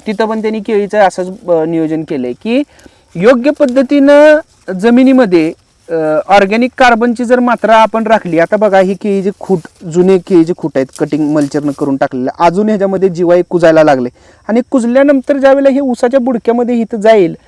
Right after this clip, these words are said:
तर काय होणार आहे? हे सगळं ऑर्गॅनिक मॅटर मातीमध्ये ॲड होणार आहे आणि जेवढी बॅक्टेरियाची लेवल मातीमध्ये वाढणार आहे, हे सगळं जे रूप दिसतंय, हे फक्त आणि फक्त जमिनीच्या तयारीमुळं,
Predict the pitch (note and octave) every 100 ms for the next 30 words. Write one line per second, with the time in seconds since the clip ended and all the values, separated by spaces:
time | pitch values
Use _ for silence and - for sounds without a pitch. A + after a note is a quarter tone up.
0 | _ _ - B3+ C#4 D4+ C4 G#3+ G#3 A3
1 | B3 A#3 B3 A3 A3 A3 A3+ F#3+ G3 G3
2 | - F3+ F3 E3+ E3 E3 F#3 F#3 F3+ F3
3 | G3 G3+ - F3+ F3+ G3 F#3 E3 E3 E3
4 | - D3+ D#3 D3+ C3+ B2+ D3+ - - _
5 | _ - G3 A3 A#3+ G3 A3 A3+ A3+ -
6 | F3 G3+ G#3 G3+ G3 G3 - C#3 A2+ D#3
7 | F#3+ G3+ - _ _ _ F#3 - _ A#3
8 | A#3+ A3 G3+ - G3 G3 G3 G3 G#3 -
9 | F#3+ F#3+ F#3+ G3+ G#3 G3 F#3+ G3+ A3+